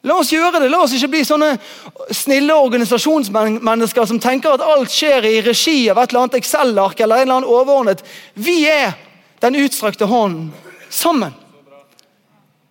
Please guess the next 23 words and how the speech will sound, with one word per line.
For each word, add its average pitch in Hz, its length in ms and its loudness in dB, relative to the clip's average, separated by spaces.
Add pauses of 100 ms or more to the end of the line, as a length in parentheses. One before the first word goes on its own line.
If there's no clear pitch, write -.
Det 311 300 2
du 311 160 0
møter 285 340 2
i 226 100 -2
din 254 220 -2
bydel, 208 420 0
det 294 220 2
som 247 140 -4
treffer 247 380 -2
ditt 269 120 -4
synsfelt, 302 560 -2
det 277 140 0
som 254 160 0
griper 240 360 0
ditt 240 180 -2
hjerte, 214 380 0 (440)
det 320 160 0
kan 233 300 0 (280)
bli 226 500 -2 (120)
det 208 120 -2
neste 233 480 -2 (600)
utstrakte 220 560 -2
hånden 196 460 -2